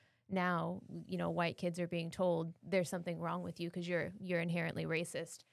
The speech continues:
And that's definitely a disadvantage, especially for boys coming in and hearing, like, "There's a problem with you 'cause you're a white boy. Like, you've got, you've got some issues. Like,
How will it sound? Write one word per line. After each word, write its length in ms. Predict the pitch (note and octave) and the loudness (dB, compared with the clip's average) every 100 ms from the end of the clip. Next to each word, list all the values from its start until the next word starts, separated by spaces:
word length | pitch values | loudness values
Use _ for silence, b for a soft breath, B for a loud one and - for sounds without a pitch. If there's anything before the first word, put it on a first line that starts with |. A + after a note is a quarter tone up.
| b b b b - | b b b b -8
And 220 | F3+ D#3+ | -6 -2
that's 200 | E3+ E3+ | -2 0
definitely 480 | E3 E3+ D#3+ E3 D#3+ | -2 -2 -4 -2 -2
a 20 | |
disadvantage, 480 | E3 F3 E3+ F3 E3+ | -2 -2 -2 -2 -4
especially 340 | E3+ G3+ - E3 | -2 -2 -2 -4
for 140 | E3+ | -6
boys 540 | E3 F3 F3+ F3 F3 | -4 -2 0 -2 -4
coming 260 | - F3+ F3 | -6 -6 -4
in 160 | F3+ F3+ | -6 -4
and 160 | F3+ | -6
hearing, 420 | F3 - F3+ E3+ E3+ | -8 -6 -4 -2 -4
like, 180 | E3 E3+ | -6 -4
"There's 180 | F3+ F3 | -2 -2
a 40 | E3 | -2
problem 220 | E3+ E3 | -2 -2
with 120 | F3 | -4
you 80 | F3+ | -6
'cause 200 | F3 F3 | -6 -4
you're 100 | E3 | -4
a 80 | E3 | -2
white 260 | E3 E3 | -2 -4
boy. 360 | - D#3+ E3 F3 - | -4 -4 -4 -8 -8
Like, 180 | E3+ - | -8 -8
you've 160 | F#3 F3+ | -8 -8
got, 220 | - - - | -6 -8 -8
you've 200 | F3+ F3 | -6 -4
got 180 | E3+ | -6
some 140 | - F3 | -6 -8
issues. 360 | F3 F3+ F3+ | -8 -8 -8
Like, 280 | - F#3+ - | -8 -10 -12